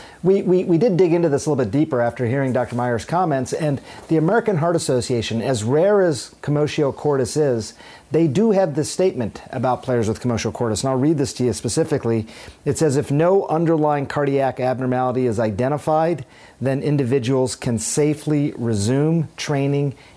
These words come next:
and competition after resuscitation from commotio cordis." So,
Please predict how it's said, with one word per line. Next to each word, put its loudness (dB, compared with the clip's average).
and -2
competition -2
after -2
resuscitation 0
from -4
commotio -2
cordis." -4
So, 2